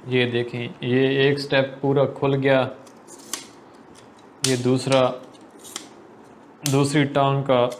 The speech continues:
और ये last स्टेप, और ये है इसका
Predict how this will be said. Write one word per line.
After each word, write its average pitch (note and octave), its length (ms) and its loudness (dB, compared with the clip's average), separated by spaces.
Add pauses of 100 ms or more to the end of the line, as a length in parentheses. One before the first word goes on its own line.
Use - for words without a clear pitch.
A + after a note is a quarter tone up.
(540)
और A#2+ 240 0
ये B2+ 200 0
last A#2+ 360 2
स्टेप, A#2+ 340 -6 (2000)
और A#2+ 240 -2
ये B2+ 240 2
है A#2 380 0
इसका A2+ 400 -4